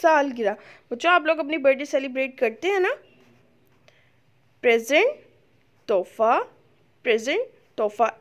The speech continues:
एक वो वाली प्रेजेंट भी होती है जो आप लोग, टीचर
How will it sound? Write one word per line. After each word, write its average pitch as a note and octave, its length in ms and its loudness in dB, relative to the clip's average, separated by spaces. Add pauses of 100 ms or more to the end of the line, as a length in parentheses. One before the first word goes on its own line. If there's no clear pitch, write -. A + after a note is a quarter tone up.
एक D4+ 280 -2
वो D4 140 4
वाली E4+ 240 4
प्रेजेंट C#4+ 500 -2
भी C#4+ 80 -6
होती C4+ 200 -6
है D4 60 -4
जो C#4+ 140 0
आप A#3+ 240 0
लोग, D4+ 280 -2 (520)
टीचर D4+ 540 0